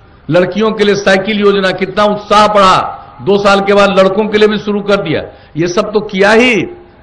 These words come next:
लड़का लड़की की संख्या बराबर हो गई। और इस बार तो जो परीक्षा थी मैट्रिक की, उसमें लड़की थोड़ा लड़कों से भी ज्यादा appear हुई। अब आप सोच सकते हैं कि क्या परिवर्तन आया है। और उसी तरह से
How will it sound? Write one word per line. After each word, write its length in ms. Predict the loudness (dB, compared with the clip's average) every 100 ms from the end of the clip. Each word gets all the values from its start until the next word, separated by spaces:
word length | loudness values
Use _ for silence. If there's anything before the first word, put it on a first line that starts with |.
| -20 -20 -20 _ _ _ _ -6
लड़का 460 | -2 0 2 2
लड़की 420 | 4 2 2 -2
की 140 | -2 -4
संख्या 520 | -2 -4 0 4 4
बराबर 480 | 4 2 4 4 4
हो 180 | 4 4
गई। 320 | 4 4 0 -6 -16 -20 -20 -20 -20 _ _
और 140 | -2 -2
इस 140 | 0
बार 160 | 2 2
तो 560 | 2 4 6 4 2 -8 -20 -20 -20 -12
जो 120 | -4 -2
परीक्षा 640 | 2 0 0 2 2 2
थी 140 | -2
मैट्रिक 420 | 2 2 0 -4
की, 460 | -4 -6 -4 -6 -10 -20 -14 -8
उसमें 280 | -6 -2
लड़की 460 | 0 2 2 0 -6
थोड़ा 600 | -2 2 4 2 -2 -10
लड़कों 380 | -2 0 0 -2
से 140 | -2 -2
भी 100 | -2
ज्यादा 420 | 0 0 2 0
appear 340 | -2 -2 -2
हुई। 200 | -4 -10 -16 -20 -20 _ -14 -6
अब 120 | -2
आप 180 | -2 -2
सोच 380 | -2 -2 -2
सकते 220 | -6 -2 -2
हैं 100 | -2
कि 80 |
क्या 260 | -4 0 2
परिवर्तन 600 | 2 -2 0 -2 -2 -2
आया 200 | -2 -2
है। 260 | -4 -8 -16 -20 -8 -2
और 140 | 0
उसी 240 | 0 -4
तरह 280 | 0 2 2
से 220 | 2 -2